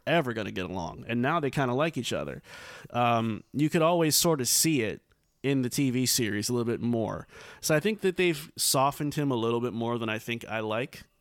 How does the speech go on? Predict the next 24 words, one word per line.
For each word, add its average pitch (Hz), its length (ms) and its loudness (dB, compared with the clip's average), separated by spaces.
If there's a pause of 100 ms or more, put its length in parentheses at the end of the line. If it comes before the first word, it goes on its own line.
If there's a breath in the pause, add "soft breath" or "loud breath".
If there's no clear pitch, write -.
to 151 80 -4
be 147 140 0
honest. 160 480 -2 (600 loud breath)
But 127 340 4 (220)
it 151 100 2
doesn't 180 460 2
get 156 160 4
in 151 80 4
the 131 100 4
way. 131 220 2
It - 20 4
doesn't 160 240 2
make 147 160 0
the 120 80 -2
show 120 220 2
bad. 90 400 -4 (140)
It - 100 -4
doesn't 127 260 0
make 123 180 0
the 117 80 -2
writing 110 360 0
bad. 98 300 -2
It 113 80 -4
doesn't 120 380 -2